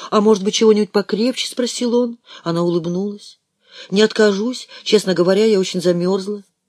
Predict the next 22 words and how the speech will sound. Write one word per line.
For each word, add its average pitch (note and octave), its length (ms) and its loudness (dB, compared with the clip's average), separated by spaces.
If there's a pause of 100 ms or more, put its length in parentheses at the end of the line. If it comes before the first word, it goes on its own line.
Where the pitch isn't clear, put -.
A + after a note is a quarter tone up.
(600)
Шампанского A#3+ 680 2
у - 40 6
него, A3 180 4
конечно, G3+ 360 -2
не F#3+ 320 2
было, B3 180 4
но A3 100 0
в - 60 -8
шкафу F#3+ 320 -4
у B3 120 2
Боба B3+ 460 2 (680)
нашлась G#3 720 0
нераспечатанная A3 800 0
бутылка F#3+ 420 0
спирта G#3+ 500 -2
«Роял» A3 500 2 (240)
и F#3 80 2
принесенная G3 680 2
Ниной F#3+ 320 0
Ивановной G#3+ 580 2 (180)
банка G3+ 380 0
варенья. D#3+ 640 -2